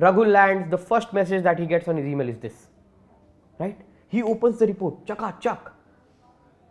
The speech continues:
He's like, "ये लड़का कौन है बे?" He calls Arjun again and he says, "Arjun, I don't know who this guy is, but he should be working with us।" उसके पहले I was working in a digital marketing company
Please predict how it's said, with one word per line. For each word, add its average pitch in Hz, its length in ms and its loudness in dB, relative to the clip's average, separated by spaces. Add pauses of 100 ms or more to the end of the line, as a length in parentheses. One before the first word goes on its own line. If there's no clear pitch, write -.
(100)
He's 214 120 -2
like, 262 180 -6
"ये 254 140 2
लड़का 196 260 2
कौन 120 220 -6
है 104 60 -6
बे?" 185 220 -4 (800)
He 220 80 -2
calls 262 220 6
Arjun 226 240 4
again 156 240 6 (800)
and 233 160 4
he 240 140 4
says, 226 120 6
"Arjun, 202 280 2 (420)
I 175 80 4
don't 214 100 0
know 226 120 4
who 202 80 4
this 190 180 0
guy 185 300 6
is, 202 140 -8
but 143 140 -4
he 147 100 -4
should 147 180 -6
be 139 60 0
working 127 280 -4
with 110 100 -8
us।" 101 100 -8 (2000)
उसके 185 240 -2
पहले 202 340 4
I - 60 -2
was 175 160 4
working 160 260 0
in 175 80 -2
a 160 100 0
digital 139 260 -6
marketing 139 360 -6
company 127 320 -12